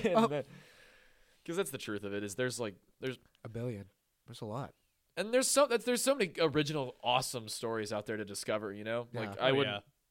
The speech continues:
Speaker 2: obviously, you have your staples, the Pulp Fictions, the, uh, the Avengers, and stuff that's, like, obviously gains more, like, societal attention than others, but
Speaker 1: Yeah.
Speaker 2: I'm sure there are plenty of independent and smaller,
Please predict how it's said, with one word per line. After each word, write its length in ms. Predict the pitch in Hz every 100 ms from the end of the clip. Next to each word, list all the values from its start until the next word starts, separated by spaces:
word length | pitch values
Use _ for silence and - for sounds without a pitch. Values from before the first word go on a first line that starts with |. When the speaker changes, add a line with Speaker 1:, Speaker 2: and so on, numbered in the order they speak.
| _ _ _ _ _ _ _ _ _ _ _ -
Speaker 2:
obviously, 420 | 131 143 135 139
you 100 | 123
have 100 | 123
your 80 | 107
staples, 580 | - 110 107 104 98 90
the 100 | 98
Pulp 280 | - 107
Fictions, 480 | - 95 101 95 92
the, 260 | 92 92 90 90 85
uh, 300 | 92 90 85 85 - _ 90
the 120 | 98 101
Avengers, 600 | 95 92 92 90 85 85
and 120 | 104
stuff 220 | - 107
that's, 180 | 113 98
like, 120 | 104 90
obviously 360 | 101 101 107
gains 460 | 90 - 92 90 95
more, 420 | 95 95 92 87 - _ _ -
like, 160 | 85 - _ -
societal 580 | 95 - 90 90 90
attention 380 | 92 101 95 101
than 120 | 95
others, 320 | 95 98 104 101
but 200 | 104 95
Speaker 1:
Yeah. 160 | 95 - _ -
Speaker 2:
I'm 140 | 131
sure 180 | - 175
there 140 | 151
are 40 | 131
plenty 300 | - 110 104
of 140 | 92 92
independent 560 | 98 95 95 95 92
and 120 | 90
smaller, 720 | - - 101 95 95 90 90